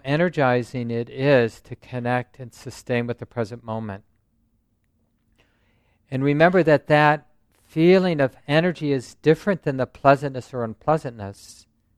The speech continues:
of what it feels like to be opening or connecting with the present moment. There's sort of two things. You know how we say sometimes, you know, "Something hurts so good," right?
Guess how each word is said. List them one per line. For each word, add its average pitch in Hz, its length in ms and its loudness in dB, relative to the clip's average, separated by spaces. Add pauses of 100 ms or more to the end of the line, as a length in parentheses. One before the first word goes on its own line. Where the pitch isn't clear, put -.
(440)
of 120 300 2
what 120 180 0
it 113 100 -4
feels - 260 -8
like 113 180 -6
to - 100 -20
be 113 220 -14
opening 113 600 -10
or 110 100 -14
connecting 98 640 -12 (420)
with 117 120 -10
the 110 60 -20
present 110 360 -10
moment. 110 340 -14 (560)
There's 120 100 -12
sort 131 160 -6
of - 120 -12
two 127 180 -10
things. 107 720 -8 (1700)
You 131 100 -4
know 135 80 4
how 135 120 6
we 117 120 -2
say 143 240 -2
sometimes, 117 540 -8
you 135 60 -12
know, 113 220 -8 (240)
"Something 117 500 -6 (480)
hurts - 280 -4
so 110 180 -10
good," 104 460 -6 (1040)
right? 170 320 -6